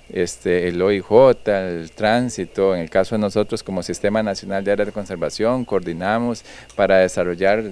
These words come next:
diferentes retenes, patrullas, operativos de atención, porque siempre es muy frecuente que aprovechando estos espacios se dé movimiento de madera, extracción de productos y subproductos del bosque, llámese orquídeas, palmitos, ¿verdad?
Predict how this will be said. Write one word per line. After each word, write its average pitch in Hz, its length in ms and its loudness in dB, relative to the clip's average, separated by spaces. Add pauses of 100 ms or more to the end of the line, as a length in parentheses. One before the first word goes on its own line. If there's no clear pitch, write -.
(140)
diferentes 92 580 0
retenes, 98 640 0
patrullas, 104 640 -4
operativos 101 640 -6
de 110 60 0
atención, 107 520 -2 (460)
porque 104 240 0
siempre 117 440 2
es 120 40 2
muy 123 160 0
frecuente 131 600 0
que 113 200 -2
aprovechando 104 600 -2
estos 123 240 -10
espacios 117 400 -2
se - 100 -6
dé 98 160 2
movimiento 107 600 0
de 104 160 0
madera, 101 760 0 (520)
extracción 101 880 0
de 92 220 4
productos 95 600 2
y 92 60 -4
subproductos 92 560 -4
del 95 140 -2
bosque, 101 500 0
llámese 95 420 -2
orquídeas, 95 1000 -2
palmitos, 95 880 -2
¿verdad? 95 420 0